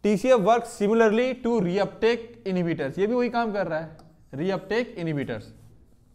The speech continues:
ठीक है ना? ये भी क्या है? reuptake inhibitors हैं। In the, in that they block the absorption of serotonin,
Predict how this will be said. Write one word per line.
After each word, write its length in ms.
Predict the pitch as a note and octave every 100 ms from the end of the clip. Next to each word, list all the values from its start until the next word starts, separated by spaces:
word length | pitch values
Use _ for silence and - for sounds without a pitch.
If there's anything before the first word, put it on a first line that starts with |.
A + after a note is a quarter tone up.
| - - - - -
ठीक 120 | D#3+
है 60 | G#3
ना? 140 | F3+ - - - - - - -
ये 200 | C#3 E3
भी 100 | G3+
क्या 160 | A3 A#3
है? 100 | F#3+
reuptake 420 | F3 F#3 F3+ G3
inhibitors 360 | G3 F#3 G3
हैं। 120 | G3+ G#3+
In 160 | F#3
the, 140 | F#3+ A3 A3+ - - - - - - _
in 180 | G3 G#3
that 320 | F#3 G3+ A#3 D3+ C#3
they 120 | A3 D3+
block 320 | E3+ G3+ B3 F3+
the 120 | G3 A3 A3 F3
absorption 480 | C#3+ F3+ E3 A3+
of 160 | G3+ A3+ - - - - - - - - - - - -
serotonin, 560 | F#3 F#3 G3 G3+ A3+